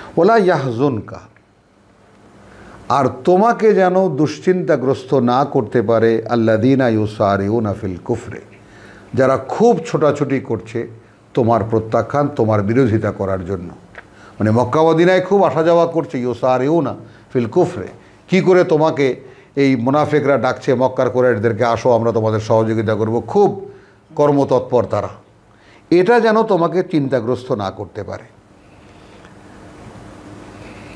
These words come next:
"ইন্নাহুম লা ইয়াদুররু আল্লাহ শাইয়ান", ভাবো একবার, এই যে এই রকম যারা আদৌ কোনো ক্ষতি করতে পারবে না তারা আল্লাহর।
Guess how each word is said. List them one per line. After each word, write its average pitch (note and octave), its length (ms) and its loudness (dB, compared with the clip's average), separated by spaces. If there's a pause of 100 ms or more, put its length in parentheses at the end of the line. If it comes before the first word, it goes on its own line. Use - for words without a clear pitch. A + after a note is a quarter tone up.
(640)
"ইন্নাহুম C#3 640 4
লা B2 180 2
ইয়াদুররু C3+ 1120 0 (100)
আল্লাহ G#2+ 400 0 (120)
শাইয়ান", F#2+ 340 -4 (720)
ভাবো D3 380 2
একবার, F#2+ 400 -4 (1400)
এই D#3 260 4
যে F#3+ 160 4
এই D#3+ 220 4
রকম F#3 400 2
যারা F#3 400 0 (280)
আদৌ G#3 480 4
কোনো G3 560 0 (140)
ক্ষতি F3 340 0
করতে E3+ 340 0
পারবে B2+ 320 2
না A#2+ 120 0
তারা A2+ 200 -2
আল্লাহর। G2+ 480 -2